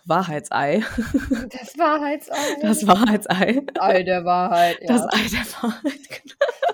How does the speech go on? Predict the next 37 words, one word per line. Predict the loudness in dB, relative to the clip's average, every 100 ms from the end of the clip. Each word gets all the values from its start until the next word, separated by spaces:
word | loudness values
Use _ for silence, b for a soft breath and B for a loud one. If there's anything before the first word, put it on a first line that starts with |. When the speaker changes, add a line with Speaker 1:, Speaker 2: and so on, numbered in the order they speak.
| -2 -6 -6
Speaker 1:
<laughs> | -8 0 -2 -2 -12 -14 -16 -2
Könnte | 2 4
auch | 4
aus | 2
so | 0
einer | 0 0
SpongeBob-Episode | -2 -2 -2 -4 -4 -6 -4 -8 -6 -8 -6 -6 -6
sein | -6 -4 -4
Speaker 2:
Ja, | 0
Speaker 1:
irgendwie. | 2 4 2 0
Speaker 2:
stimmt. | -2 -6 -6 -4 -2 -6 -4
Speaker 1:
Mhm, | -2 2 0 -2 -8
mhm. | -6 -4 -2
Speaker 2:
SpongeBob | 2 2 2 0 0
war | 4 2
einfach | 2 -2 -6
viel | -6 -8
zu | -8 -8
real | -6 -4
eigentlich. | -4 -6 -6 -6
Speaker 1:
Voll. | -2 -2 -2 -4 -6 _
Speaker 2:
Ja. | -8 -6 -8 B _ _
Speaker 1:
Aber | 0 0
ich | 2
hab | 0
halt | 0 -2
so |
gemerkt, | -4 -2 -2 -2
ja, | -2 -2
ich | -2 -2
möchte | -2 -2 0 0 2 -2 -6
tatsächlich | -8 -8 -2 -2 -2 -8
nicht | -2 -2 -2 -8
nur | -6 -4 -2 -2 -4
damit | -4 -2 -4 0
Geld | 2 2
verdienen, | 0 -6 -4 -6 -4 -6 -8 -16